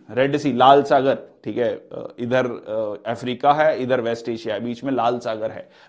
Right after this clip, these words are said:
ब्लैक सी, ब्लैक सी अभी हमने देखा। तो इस तरीके से क्वेश्चन आपके बनते हैं। यांगसे रिवर बहुत इंपॉर्टेंट, यहां की नदी।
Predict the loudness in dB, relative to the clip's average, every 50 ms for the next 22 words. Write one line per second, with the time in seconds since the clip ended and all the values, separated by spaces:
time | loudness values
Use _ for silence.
0 | _ 0 4 8 8 8 8 6 2 -2 -2 0 2 2 0 0 0 -2 -2 0
1 | 0 0 -2 -2 -4 -6 -6 -6 -8 -8 -8 -10 -12 -12 -12 _ -20 -20 -20 -20
2 | -20 -6 _ 6 6 6 6 4 0 2 2 2 2 2 2 0 -2 -4 -4 -4
3 | -4 -6 -4 -4 -2 0 0 0 0 -2 -6 -4 -2 -2 -2 -2 -6 -8 -10 -10
4 | -12 -6 2 4 4 4 4 0 -2 -2 -2 -2 0 0 0 -2 -2 -4 0 2
5 | 2 2 2 0 -2 2 2 2 2 0 -2 -4 -4 -6 -8 -8 -8 -8 -10 -10
6 | -10 -10 -12 -14